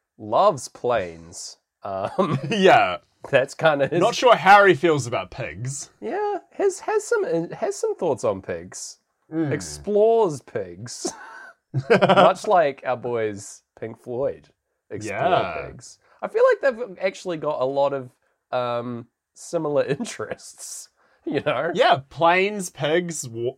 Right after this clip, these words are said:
Speaker 2: encroaching war.
Speaker 1: Yeah, they hate war.
Speaker 2: Cat buses.
Speaker 1: Yeah. It, it all
Speaker 2: Yeah.
Speaker 1: fits, right?
Speaker 2: <laughs>
Speaker 1: You know, <sighs> li-,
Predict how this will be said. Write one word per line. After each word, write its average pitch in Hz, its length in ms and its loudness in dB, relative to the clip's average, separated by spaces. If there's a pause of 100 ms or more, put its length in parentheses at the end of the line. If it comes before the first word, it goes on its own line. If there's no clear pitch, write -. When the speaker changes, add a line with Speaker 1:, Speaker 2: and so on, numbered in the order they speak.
Speaker 2:
encroaching 143 640 -4
war. 117 240 -2
Speaker 1:
Yeah, 165 160 2
they 120 160 2
hate 135 280 0
war. 110 340 2
Speaker 2:
Cat 160 240 -2
buses. 165 680 2 (420)
Speaker 1:
Yeah. 381 460 -4 (500)
It, - 120 -4
it 415 220 -4
all 480 120 6
Speaker 2:
Yeah. - 200 -2 (160)
Speaker 1:
fits, - 320 -10
right? 110 400 2 (400)
Speaker 2:
<laughs> 175 880 -4
Speaker 1:
You 185 100 -12
know, 208 320 -4 (300)
<sighs> - 640 -20
li-, 190 260 -6